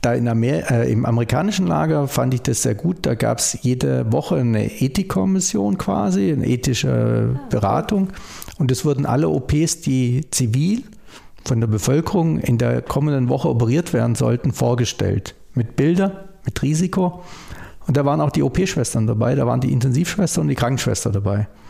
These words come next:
Speaker 1: Es wurde bei jedem Fall gesagt, hat jemand was dagegen? Und nur wenn einheitlich die Meinung war, ja, okay,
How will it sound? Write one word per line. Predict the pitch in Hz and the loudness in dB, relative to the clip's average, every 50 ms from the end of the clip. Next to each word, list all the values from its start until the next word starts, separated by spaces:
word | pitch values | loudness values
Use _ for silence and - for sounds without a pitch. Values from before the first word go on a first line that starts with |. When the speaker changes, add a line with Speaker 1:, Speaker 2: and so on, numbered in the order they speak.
| - - - - - - - - | -20 -20 -20 -20 -20 -20 -16 -10
Speaker 1:
Es | - - 143 | -8 -2 0
wurde | 143 139 143 | 2 2 2
bei | 123 123 | 2 2
jedem | 120 131 147 170 170 - | 2 2 2 0 -2 0
Fall | - 147 147 156 | 0 0 0 0
gesagt, | 147 135 139 135 - - - - | 0 2 0 0 -2 -2 -4 -2
hat | - 131 - - | -2 -4 -2 -2
jemand | 143 127 131 135 135 127 113 | 0 0 2 2 2 2 2
was | 120 120 110 - | 2 0 0 0
dagegen? | - - 107 110 107 104 101 98 101 95 - - - - - - - - - - - - - - | -2 -2 0 2 2 2 2 2 0 -2 -4 -8 -20 -20 -20 -18 -18 -18 -18 -20 -20 -18 -8 -2
Und | 135 131 127 | 2 2 4
nur | 139 151 156 143 | 4 4 2 2
wenn | 147 139 131 131 131 131 - - | 2 2 2 0 -2 -4 -6 -4
einheitlich | - 127 147 165 156 160 160 156 147 151 147 139 120 - - - - - - - - - | -2 0 2 2 2 2 2 0 0 2 0 0 -2 -4 -8 -12 -16 -18 -18 -18 -12 -4
die | - 135 | -2 0
Meinung | 123 120 120 135 147 151 139 127 | 2 2 2 2 2 2 2 2
war, | 127 123 123 | 2 2 2
ja, | 120 117 113 117 - | 2 2 0 0 0
okay, | 165 - - 139 131 139 135 - - | -2 -2 0 2 2 2 0 -2 -8